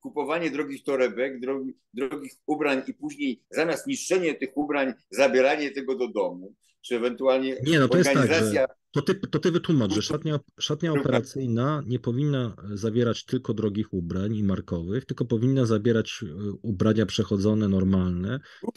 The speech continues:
Speaker 2: Być mo-, być może czasem potrzeba coś luksusowego, ale nie jest to reguła.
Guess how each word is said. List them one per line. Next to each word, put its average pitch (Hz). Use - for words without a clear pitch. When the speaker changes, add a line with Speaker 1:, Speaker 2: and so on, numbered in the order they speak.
Speaker 2:
Być 98
mo-, 139
być 120
może 143
czasem 139
potrzeba 120
coś -
luksusowego, 98
ale 98
nie 98
jest 95
to 92
reguła. 90